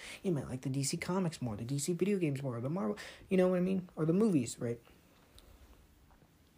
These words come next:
But most people will sway and say the M C U is much better than the D C U. And the reason for that is 'cause the D C U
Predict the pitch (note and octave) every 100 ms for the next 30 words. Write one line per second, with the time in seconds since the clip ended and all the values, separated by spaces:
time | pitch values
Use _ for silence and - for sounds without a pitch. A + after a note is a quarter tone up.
0 | _ - - D#3 - D3+ C#3 A#2+ A2+ A2
1 | - - - - - - - _ - -
2 | D#3 C3 A2 G#2+ - A#2 A2 F#2+ B2 A#2
3 | - A2+ A2+ G#2+ F#2+ A2+ A2 - B2 A#2
4 | A2 G#2 G#2 G#2+ G#2+ G2+ - B2 A#2+ -
5 | - - - - - - - - - B2
6 | C#3 E3+ D#3 C3 C3 C3 - C3 B2+ -
7 | C#3+ C#3+ C#3 C3 D3 C3